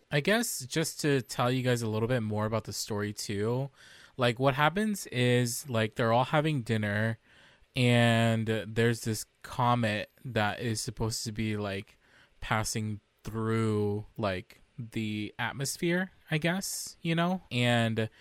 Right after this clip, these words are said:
when that happens, like, a lot of, like, weird stuff starts to happen. Like, one of the friends, like, their phone screen cracks, you know, like, for no reason. There's, like, a power outage, you know, and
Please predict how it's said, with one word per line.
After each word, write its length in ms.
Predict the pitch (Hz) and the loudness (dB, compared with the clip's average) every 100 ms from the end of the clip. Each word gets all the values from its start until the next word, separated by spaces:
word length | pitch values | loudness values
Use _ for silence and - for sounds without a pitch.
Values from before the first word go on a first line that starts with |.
| - _ | -20 _
when 320 | 117 127 123 | 2 2 4
that 240 | 123 123 123 | 4 2 0
happens, 920 | - 170 - 127 123 120 120 - - | 2 2 2 2 2 0 -2 -4 -2
like, 180 | 117 110 | -2 0
a 80 | 120 | -2
lot 460 | 113 107 107 113 | -2 -2 0 2
of, 200 | 127 123 | 0 0
like, 220 | 123 110 | 0 0
weird 540 | 113 107 113 113 113 - | -4 -4 -2 -2 -2 -4
stuff 520 | - 113 101 101 - | -4 -2 -2 -2 -8
starts 460 | - - 104 - - | -6 -4 -4 -4 -8
to 80 | |
happen. 640 | 104 107 - 92 87 117 127 - - - - | -6 -6 -8 -12 -10 -10 -10 -14 -20 -14 -2
Like, 440 | 117 101 104 - - | 0 2 -2 -10 -10
one 240 | 117 120 123 | -2 0 2
of 40 | |
the 120 | 120 | 0
friends, 500 | - 110 110 113 110 | 0 0 0 -2 -2
like, 300 | 107 101 - - - - | -2 -4 -8 -20 -6 0
their 140 | 113 | 0
phone 420 | - 113 107 113 | 0 0 0 0
screen 460 | 117 - 117 117 113 | -4 -2 0 0 -2
cracks, 800 | - 110 104 117 - - - - | -4 -2 0 -2 -4 -8 -8 -4
you 120 | 127 | 0
know, 300 | 117 117 120 | 2 2 0
like, 140 | 110 104 | -2 -4
for 160 | - | -4
no 140 | 104 107 | -2 -2
reason. 720 | 104 107 104 110 110 107 107 - - - | -2 -4 -2 -2 -2 -2 -6 -10 -12 -2
There's, 220 | 113 110 | 0 0
like, 140 | 104 | -4
a 60 | 98 | -8
power 500 | - - 104 107 113 | -10 -4 0 2 2
outage, 800 | 110 113 113 117 117 113 - - | 2 2 4 2 2 -2 -6 -6
you 140 | 127 113 | -4 0
know, 440 | 113 113 117 117 | 2 4 2 0
and 520 | 113 113 110 107 110 | 0 -2 0 -2 -4